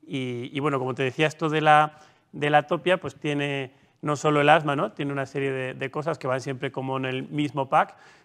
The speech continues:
No sé si nos puedes ampliar tú un poco qué otras cosas nos vamos a encontrar en, en estos pacientes.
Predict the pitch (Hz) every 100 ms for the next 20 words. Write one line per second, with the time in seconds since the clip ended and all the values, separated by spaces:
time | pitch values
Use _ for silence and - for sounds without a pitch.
0 | - 147 135 123 139 131 147 139 131 123
1 | - 135 127 135 139 135 143 123 143 131
2 | 131 123 - _ _ _ 151 151 156 -
3 | 156 139 135 139 139 139 139 127 135 117
4 | 117 113 113 110 131 131 131 139 127 120
5 | 120 113 127 -